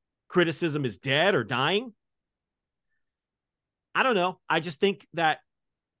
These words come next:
social media is new to all of us, and we've all kind of been here for the evolution of it.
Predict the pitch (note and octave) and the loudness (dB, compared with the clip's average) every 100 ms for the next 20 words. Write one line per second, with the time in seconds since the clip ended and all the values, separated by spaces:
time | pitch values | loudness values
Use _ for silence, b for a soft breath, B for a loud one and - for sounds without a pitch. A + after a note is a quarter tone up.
0 | _ _ _ _ - F#3 - F3 F3+ F3 | _ _ _ _ -4 -2 -2 -4 0 0
1 | D#3 C#3+ D3+ E3 E3+ D3 D#3 E3+ G3 - | 0 -2 0 -2 0 -2 -2 -2 -6 -8
2 | - _ C#3+ C#3 C3+ C#3+ D#3 D#3 D3+ C#3+ | -16 _ -6 -4 -2 0 0 0 -2 0
3 | B2+ A2+ - _ _ _ _ _ _ C3 | -2 -6 -16 _ _ _ _ _ _ -8
4 | B2+ E3 E3+ E3 E3+ - C#3 C#3+ C3 B2 | 0 0 2 2 0 -2 -4 -2 -2 -4
5 | C#3+ F#3 F3+ G3 G#3+ | -4 -2 0 0 -4